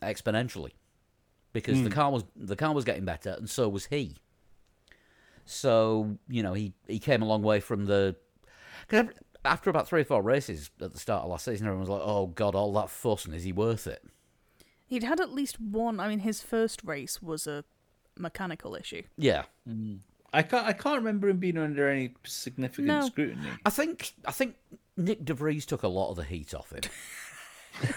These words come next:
Speaker 2: But I,
Speaker 3: Good old
Speaker 2: I
Speaker 3: Nick
Speaker 2: thought, I
Speaker 3: De
Speaker 2: thought he
Speaker 3: Vries.
Speaker 2: did, like, com-, compared to Lando, I thought he did
Speaker 3: Mm.
Speaker 2: reasonably well
Speaker 3: Yeah, I don't
Speaker 2: from,
Speaker 3: remember
Speaker 2: like
Speaker 3: there ever being any sort of, like, "Oh God, what's this?"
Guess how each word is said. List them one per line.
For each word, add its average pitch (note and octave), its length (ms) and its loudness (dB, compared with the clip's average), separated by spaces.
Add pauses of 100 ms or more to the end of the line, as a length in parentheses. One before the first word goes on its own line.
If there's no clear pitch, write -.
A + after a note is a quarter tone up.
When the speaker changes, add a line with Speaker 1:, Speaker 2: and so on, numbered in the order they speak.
(140)
Speaker 2:
But - 20 8
I, B3+ 180 12
Speaker 3:
Good B3+ 80 12
old A#3 100 8
Speaker 2:
I C#4+ 100 10
Speaker 3:
Nick C4 120 4
Speaker 2:
thought, B3 160 6
I C4+ 180 8
Speaker 3:
De - 80 4
Speaker 2:
thought A#3+ 200 8
he G#3+ 60 4
Speaker 3:
Vries. F#3+ 260 6
Speaker 2:
did, D#3 160 0
like, D#3+ 340 6
com-, E3+ 280 0
compared F3 440 4
to D#3+ 100 0
Lando, D3 500 4
I C#3 140 2
thought - 180 -2
he B2+ 80 2
did A2+ 240 2
Speaker 3:
Mm. A2 80 -6
Speaker 2:
reasonably A#2 640 0
well A2+ 300 8
Speaker 3:
Yeah, - 160 4 (120)
I D4 120 2
don't D#4+ 160 4
Speaker 2:
from, - 60 4
Speaker 3:
remember A#3+ 280 4
Speaker 2:
like F#3 100 -2
Speaker 3:
there F#3 120 -2 (140)
ever F3 220 -6
being D#3+ 280 -6
any D#3 180 -6
sort D3+ 320 -4
of, - 120 -12
like, D3+ 180 -4
"Oh D3 160 -6
God, C3+ 220 -6
what's - 220 -8
this?" - 360 -6